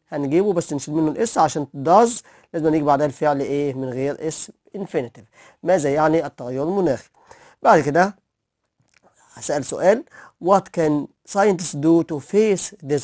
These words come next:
problem؟ ماذا يفعل العلماء هنا؟ To face معناها لكي يواجهوا، ده هنا فعل. ماذا يفعل العلماء لكي يواجهوا هذه المشكلة؟ ممكن مثلًا نقول كده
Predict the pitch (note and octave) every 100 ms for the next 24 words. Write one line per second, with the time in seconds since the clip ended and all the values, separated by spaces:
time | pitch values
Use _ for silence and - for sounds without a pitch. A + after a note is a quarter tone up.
0 | - - F#3 D3 C3 A#2 _ - - E3
1 | D3 C#3 E3 D#3+ C#3+ C#3 C3+ D3+ F#3 E3
2 | F#3+ F#3+ _ _ - A3 F3+ - A#3 C4
3 | E3+ D3 E3+ F3 D#3 C#3+ C3+ G#3 F#3+ F3
4 | D3+ E3 F#3 F3 C#3+ D#3 D3 C#3 B2 C#3
5 | D3+ D#3+ - E3 C#3 A#2+ A#2+ _ _ _
6 | - D#3+ G3 F3+ G#3+ A#3+ F3 F3+ F3 E3
7 | D3 E3+ E3 C#3 D3 D3 D3 F#3 F#3+ -
8 | - G#2 _ _ _ _ _ _ _ _
9 | _ _ _ _ D3 B2+ C3+ C3+ C#3+ -
10 | C#3 C#3 D#3 F3 D4